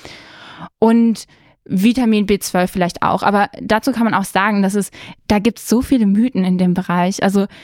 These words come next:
Vitamin B zwölf kam früher im Boden vor. Jetzt ist unsere Bodenstruktur, hat sich so verändert durch die industrielle Landwirtschaft und so,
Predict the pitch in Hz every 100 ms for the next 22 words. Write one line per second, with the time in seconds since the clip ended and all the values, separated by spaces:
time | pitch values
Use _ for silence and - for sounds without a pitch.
0 | - - - 196 220 233 208 196 190 -
1 | 208 214 240 - 202 190 - 233 247 185
2 | 165 180 240 254 - - - 196 233 277
3 | 208 214 208 - 196 185 202 247 - 208
4 | 214 208 190 - 208 202 190 247 247 202
5 | - 202 196 - 196 185 180 220 269 269
6 | 254 247 214 247